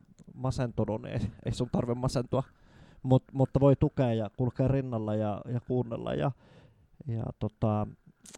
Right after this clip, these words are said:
joskus voi olla muuten roolit toisinpäin, sekin on elämässä ihmeellistä. Et,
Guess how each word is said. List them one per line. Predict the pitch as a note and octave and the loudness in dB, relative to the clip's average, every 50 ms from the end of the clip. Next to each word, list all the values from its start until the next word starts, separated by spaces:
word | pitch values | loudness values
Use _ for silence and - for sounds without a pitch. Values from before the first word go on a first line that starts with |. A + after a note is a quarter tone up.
| - _ - - - | -20 _ -20 -16 -4
joskus | - C3 C#3 D3 - - - B2+ - - | 2 6 6 6 6 2 -2 -8 -4 -2
voi | B2+ A#2+ | 0 0
olla | A#2+ B2 | 0 -2
muuten | B2+ B2+ C3 C3 B2 C#3 C3 | -4 -6 -6 -6 -4 -4 -2
roolit | C#3 D3 C#3 C3 B2+ - | -2 0 0 -2 -2 -2
toisinpäin, | - C#3+ C3+ B2 - - - _ - F2+ F2 | 0 0 0 0 -2 -6 -10 _ -8 -8 -8
sekin | G#2 B2+ B2 - B2+ A#2 | -8 -10 -6 -4 -2 -2
on | G#2+ | -2
elämässä | A#2 A#2+ A#2+ B2+ - - - | -2 -2 -2 -2 -4 -2 -4
ihmeellistä. | B2+ C3 C3 B2+ B2 C3 C3+ - - - - - - - - | -4 -4 -4 -4 -4 -4 -6 -8 -10 -12 -16 -16 -18 -8 -4
Et, | - C3 | -4 -4